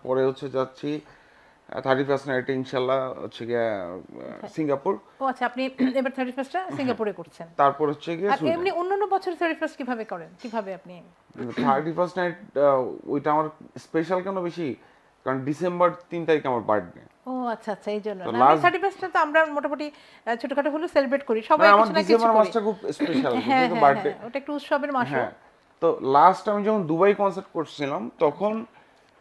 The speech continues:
Speaker 1: ওই দিন ছিল ডিসেম্বর তিন তারিখ।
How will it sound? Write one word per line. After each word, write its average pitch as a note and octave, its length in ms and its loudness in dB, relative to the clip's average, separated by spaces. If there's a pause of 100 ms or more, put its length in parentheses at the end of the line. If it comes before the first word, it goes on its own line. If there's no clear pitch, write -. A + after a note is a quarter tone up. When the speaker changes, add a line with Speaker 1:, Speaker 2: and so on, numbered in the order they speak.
(600)
Speaker 1:
ওই F#3+ 180 6
দিন A3+ 180 0
ছিল G#3 340 -2
ডিসেম্বর C3 380 -6
তিন A#2+ 200 -4
তারিখ। C2+ 220 -6